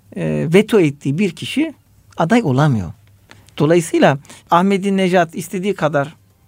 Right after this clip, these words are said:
adaylığını açıklasın. E, diyelim ki bundan önce Cumhurbaşkanlığı yapmış olması da yetmez.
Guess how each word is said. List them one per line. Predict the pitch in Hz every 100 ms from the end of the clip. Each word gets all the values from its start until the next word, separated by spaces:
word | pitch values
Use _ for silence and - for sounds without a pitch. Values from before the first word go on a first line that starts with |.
| _ _ _ - -
adaylığını | 147 147 147 143 139 139 139 -
açıklasın. | 139 - 143 123 - 196 254 _ _ _ 165
E, | 160 151 151 147 151
diyelim | 160 165 165
ki | 160 139
bundan | 143 156 220
önce | 220 190 160
Cumhurbaşkanlığı | 156 175 208 180 165 165 165
yapmış | 160 180 180
olması | 170 160 160 190
da | 165
yetmez. | 127 120 - 202 285